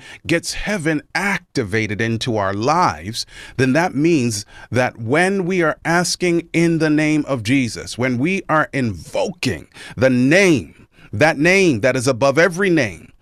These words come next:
that name, when we are invoking that name, that means that we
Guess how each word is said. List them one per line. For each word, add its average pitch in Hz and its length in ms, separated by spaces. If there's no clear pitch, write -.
that 156 280
name, 90 320
when 90 120
we 123 140
are 143 120
invoking 123 520
that 110 200
name, 107 280
that 92 180
means 113 380
that 101 260
we 127 280